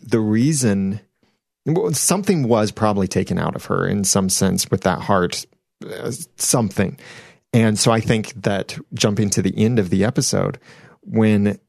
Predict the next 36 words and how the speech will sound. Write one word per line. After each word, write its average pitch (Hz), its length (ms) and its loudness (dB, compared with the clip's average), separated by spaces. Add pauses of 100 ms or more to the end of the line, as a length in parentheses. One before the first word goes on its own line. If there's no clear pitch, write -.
(360)
the - 200 4
Evil 107 200 2
Queen 104 600 0
goes 101 260 0
to 101 120 -2
see - 180 0
the 92 100 0
dragon 107 540 0
and 95 140 -2
pulls 95 280 -2
out 95 200 -4
his 185 220 0
heart, 90 220 0
we 104 100 2
don't 131 380 -2
see - 340 0
her 113 180 -2
crush - 420 -2
the 95 100 0
heart, - 400 -4
so - 180 -4
we 95 100 -2 (200)
don't 107 220 0
know 104 180 0
that 95 180 0
the 98 60 0
dragon 92 360 -2
is 98 120 -2
killed. 95 340 -2 (440)
But 113 100 2
I 110 120 2
think 135 220 0
she - 280 2
wants 123 320 2
the 95 120 0
heart 107 520 0